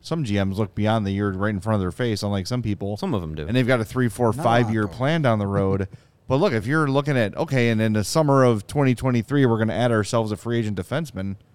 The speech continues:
Speaker 1: you're not gonna find a defenseman as good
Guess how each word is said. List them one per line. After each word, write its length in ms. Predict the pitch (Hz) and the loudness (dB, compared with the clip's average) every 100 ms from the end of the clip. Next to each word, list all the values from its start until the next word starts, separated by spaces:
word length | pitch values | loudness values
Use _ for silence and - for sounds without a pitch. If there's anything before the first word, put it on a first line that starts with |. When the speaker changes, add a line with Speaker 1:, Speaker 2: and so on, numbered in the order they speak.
| _ _ _ _ _ | _ _ _ _ _
Speaker 1:
you're 140 | 98 | -4
not 220 | 113 151 180 | 0 2 2
gonna 160 | 156 | -2
find 320 | 110 131 147 | 0 0 0
a 60 | 117 | -2
defenseman 460 | 95 117 120 107 98 | -2 -4 -4 -4 -4
as 280 | 104 120 | -2 -2
good 440 | 101 120 117 98 | 0 2 2 2